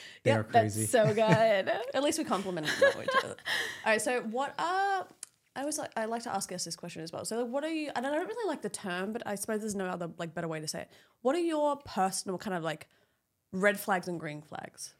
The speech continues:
Speaker 3: when it comes to a, pot-, like, a pot-, a potential partner or a partner in general?
Speaker 2: Um, red flags, definitely if the person doesn't have, like, close friends, like, a close, it doesn't have to be a group, like, like a, you know, just, like, good friendships that are, like, that are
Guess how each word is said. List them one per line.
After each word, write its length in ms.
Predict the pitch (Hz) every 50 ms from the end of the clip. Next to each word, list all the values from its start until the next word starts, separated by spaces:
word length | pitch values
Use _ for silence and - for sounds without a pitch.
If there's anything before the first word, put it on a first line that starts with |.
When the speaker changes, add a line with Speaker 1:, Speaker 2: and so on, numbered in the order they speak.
| _ _ _
Speaker 3:
when 120 | - 180 170
it 60 | -
comes 220 | - 196 175 165
to 80 | - 170
a, 20 |
pot-, 200 | 160 - 175 -
like, 100 | 170 156
a 60 | 156
pot-, 160 | 156 - - - - 98
a 140 | 101 92 - - - -
potential 320 | - - - 220 208 -
partner 260 | 233 240 226 226 196 180
or 40 | 165
a 60 | 160
partner 320 | - - 160 - - 165
in 80 | 170 175
general? 420 | - 185 185 190 185 180 185 190 -
Speaker 2:
Um, 240 | 208 214 214 208 196
red 160 | 202 214 214
flags, 760 | - - 262 262 262 254 262 262 262 240 262 - - - - - - - - - - - - - - - - -
definitely 480 | 233 226 240 - 370 339 349 370 381 392 339 - -
if 400 | 233 220 214 214 - - - -
the 80 | 214 202
person 200 | 180 202 196 -
doesn't 160 | 202 185 190 180
have, 160 | 175 170 170
like, 160 | 170 160 -
close 400 | - - - 180 165 170 - -
friends, 640 | - - - - - - - - 240 269 302 302 254
like, 180 | 208 202 -
a 60 | - 185
close, 600 | - - - 190 185 180 180 - - - - -
it 400 | - _ _ _ _ _ - 508 508
doesn't 160 | 466 - 339 226
have 80 | 190
to 40 | 165
be 80 | 170 170
a 20 | -
group, 460 | 170 - 156 156 165 190 - - - - _ _ _ _ _ -
like, 160 | 190 - - 175 180
like 200 | 180 175 175 - - - 160
a, 40 | 175
you 100 | 269 339
know, 120 | 330 254 226
just, 280 | 208 202 226 254 226
like, 160 | 254 220 180
good 220 | - 214 208 196 180
friendships 680 | - - - - 185 180 180 160 - - - - - -
that 140 | - 156 151
are, 100 | - -
like, 380 | - - - - - - - - - _ _ _ _ _ -
that 120 | 214 226 226
are 280 | 220 220 208 190 180